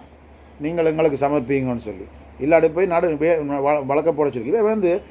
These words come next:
இந்த எஸ் எம் மரிக்கார் இப்படி கதைக்கிறது வந்து பார்லிமெண்ட்டுக்குள்ள கதைக்கலாம், அர்ஜுன் ராமநாதன் மாதிரி பார்லிமெண்ட்டுக்கு எதை வேணுமானாலும் காய்ச்சி கொண்டு போகலாம். ஆனா இவன் வந்து இந்த கதையை வெளியே கதைச்சு அரசாங்கம் வழக்கு போடும் வைக்கிறது. அதான் அவன் உள்ளுக்கு இருந்து கதை, இந்த மாதிரி கதையில உள்ளுக்கு இருந்து கதைக்கணும். நான்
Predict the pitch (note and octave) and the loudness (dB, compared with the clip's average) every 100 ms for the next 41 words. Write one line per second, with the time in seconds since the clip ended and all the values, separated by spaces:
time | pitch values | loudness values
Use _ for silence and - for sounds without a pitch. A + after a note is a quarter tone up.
0 | - D3+ E3+ G#3+ G#3 G#3 G3+ G3+ G#3 F#3 | -8 -2 0 0 2 4 4 4 2 0
1 | E3 F3+ F#3+ F3+ F3 E3 F3 G#3+ G#3 F#3+ | 2 2 0 0 -2 0 2 2 0 -2
2 | F3 F#3+ F3 E3+ C#3 - - - - - | -2 0 0 0 -4 -8 -16 -20 -20 -20
3 | - - - - D#3 F#3+ F3 F3+ F3+ F3 | -20 -20 -14 -6 -2 0 4 2 2 0
4 | E3 E3 G3+ G3+ F3 F3+ F3 F3 F3+ F3 | 0 0 0 2 2 2 -2 -2 0 2
5 | E3+ E3 E3+ F3+ E3 D#3 D#3 D3+ C3 A2+ | 0 -2 -4 0 0 0 -4 -2 -2 -2
6 | G2 C#3+ D#3 D3+ G3+ G#3+ F#3+ F#3 F#3+ F3+ | -6 -4 -2 0 0 -2 -2 -2 2 4
7 | F#3 E3+ G3 G3 F3+ D3+ E3+ F3 F#3 F3 | 4 4 4 4 2 2 0 0 -2 0
8 | D#3+ F3 E3+ D3 B2 G#2+ A2 F#2+ F2+ - | 0 0 -2 -4 -4 -6 -10 -12 -14 -20
9 | - - - E3 A3+ A3 G3 A#3 A3 G#3+ | -20 -10 0 4 4 6 4 4 4 4
10 | G#3 F#3+ F3 G3 G3 F#3+ E3+ F3 F#3+ F#3+ | 4 0 0 -2 -2 -2 0 2 2 2
11 | F3+ F3+ E3+ D#3+ C3 C3 D3+ E3+ | 0 -2 0 0 0 -2 -2 -4